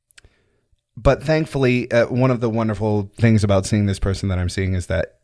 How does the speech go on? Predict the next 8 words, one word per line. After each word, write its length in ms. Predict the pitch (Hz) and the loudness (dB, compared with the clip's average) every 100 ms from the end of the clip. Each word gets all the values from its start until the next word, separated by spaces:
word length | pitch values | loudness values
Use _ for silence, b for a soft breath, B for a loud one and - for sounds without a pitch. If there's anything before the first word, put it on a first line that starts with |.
| - | -6
uh, 600 | 95 92 90 80 - - - - _ _ _ _ _ _ - | -2 -2 0 -2 -4 -8 -12 -20 _ _ _ _ _ _ -10
there's 280 | 98 107 98 | 0 2 2
a 60 | |
general 440 | 92 - 101 107 87 | -2 0 2 2 2
understanding 760 | 92 90 90 101 92 90 90 87 | 0 -2 -2 0 0 0 0 -2
that 140 | 82 | -2
I, 260 | 85 82 - _ _ _ - | -2 -4 -8 _ _ _ 0
of 200 | 101 | 0